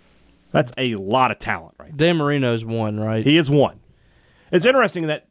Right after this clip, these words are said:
Speaker 1: I feel like there's tiers within this, too. 'Cause
Speaker 2: Yeah.
Speaker 1: you have the quarterbacks who never won one. Then you've got Fouts, Vick, and Rivers and Moon never went to one.
Speaker 2: Yeah.
Speaker 1: So I would put those three guys up first. I would say Marino, Jim Kelly.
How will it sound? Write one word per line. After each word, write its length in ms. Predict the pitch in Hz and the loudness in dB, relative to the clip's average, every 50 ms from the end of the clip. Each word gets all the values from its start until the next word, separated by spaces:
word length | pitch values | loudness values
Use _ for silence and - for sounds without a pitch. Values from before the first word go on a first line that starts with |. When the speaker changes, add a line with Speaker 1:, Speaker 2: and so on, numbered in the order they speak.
| - | -6
Speaker 1:
I 80 | 165 175 | -6 -4
feel 160 | - 262 269 | -2 0 0
like 120 | 269 208 | 0 2
there's 200 | - 180 156 131 - | 2 2 0 0 -2
tiers 400 | - - 165 180 175 170 143 117 | -4 0 2 4 4 4 4 2
within 380 | 123 120 92 117 120 123 113 | -2 -2 0 0 0 0 0
this, 200 | 92 85 82 - | -2 -4 -8 -14
too. 300 | - - 113 95 76 - - - - - - _ _ - - - - - | -6 -2 -2 -2 -2 -4 -10 -20 -20 -20 -20 _ _ -20 -20 -16 -6 0
'Cause 280 | 131 120 117 143 - 147 | 2 4 4 4 4 4
Speaker 2:
Yeah. 60 | 170 | 4
Speaker 1:
you 60 | 175 | 2
have 120 | 180 185 160 | 2 2 0
the 80 | 165 | -2
quarterbacks 440 | - 175 196 190 175 170 165 - - | 0 2 2 4 4 2 0 0 0
who 60 | 156 | 0
never 220 | 147 156 151 139 147 | 0 2 2 2 2
won 340 | 127 123 143 180 180 160 135 | 2 2 2 2 2 2 0
one. 220 | 127 120 113 110 - _ _ _ _ _ _ - - | 0 0 -2 -4 -8 _ _ _ _ _ _ -16 -4
Then 140 | 123 175 240 | -2 -2 0
you've 160 | 370 427 403 | 0 -4 -2
got 380 | 151 180 160 143 139 - - - | 0 2 2 2 0 -4 -8 -16
Fouts, 600 | - - 170 160 175 190 196 196 - - - - 131 | -6 -2 0 2 2 2 0 0 -4 -10 -20 -20 -18
Vick, 480 | 113 110 117 156 185 190 185 - - - | -12 -4 0 0 0 0 -2 -4 -8 -6
and 220 | 147 131 120 120 | -4 -2 0 2
Rivers 340 | 151 175 170 170 170 139 135 | 2 2 2 2 0 0 2
and 160 | 135 127 131 | 2 2 4
Moon 400 | 156 202 240 202 160 151 143 127 - - | 4 4 2 2 0 0 -2 -6 -6 -6
never 180 | 160 151 147 | -2 0 0
went 300 | 123 104 131 220 269 - | 2 2 2 0 0 0
to 80 | - 151 | -4 -8
one. 300 | 117 98 85 80 - _ _ _ _ _ | -8 -8 -12 -16 -20 _ _ _ _ _
Speaker 2:
Yeah. 300 | 123 127 127 123 113 107 - _ _ _ _ _ _ _ _ _ _ _ _ _ _ _ _ _ | 0 0 2 2 0 -2 -4 _ _ _ _ _ _ _ _ _ _ _ _ _ _ _ _ _
Speaker 1:
So 220 | - - 147 131 | -4 -2 0 2
I 100 | 139 190 | 4 4
would 200 | 277 339 262 - | 4 2 0 0
put 220 | - 190 190 190 - | 0 0 0 2 2
those 220 | 170 208 247 - | 2 0 0 -2
three 220 | - 180 160 156 | -2 -2 -2 0
guys 320 | 131 139 131 123 120 104 110 | 0 0 0 0 0 -2 -4
up 160 | 127 117 - | -6 -8 -4
first. 320 | - - 269 - - - | 0 0 0 0 0 -2
I 100 | - 151 | -2 0
would 160 | 185 196 185 - | 0 0 0 -2
say 140 | - 165 | -2 -2
Marino, 760 | 151 131 127 120 110 123 147 165 175 175 170 175 180 185 185 - _ _ _ _ _ _ _ - - - - - 127 | -2 0 0 0 0 2 2 4 4 4 4 2 2 0 -2 -6 _ _ _ _ _ _ _ -20 -20 -20 -14 -10 -6
Jim 300 | - 123 160 180 175 156 | 0 2 2 2 2 0
Kelly. 600 | - - 170 165 165 170 170 160 156 165 156 | 0 0 0 0 0 0 -2 -2 -4 -4 -6